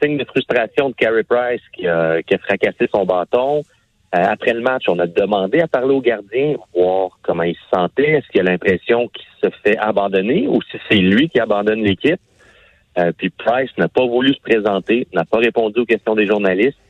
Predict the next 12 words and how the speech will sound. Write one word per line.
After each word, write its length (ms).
Et 160
on 100
a 180
entendu 680
un 320
mot 220
qui 160
commence 460
par 140
la 100
lettre 240
F, 180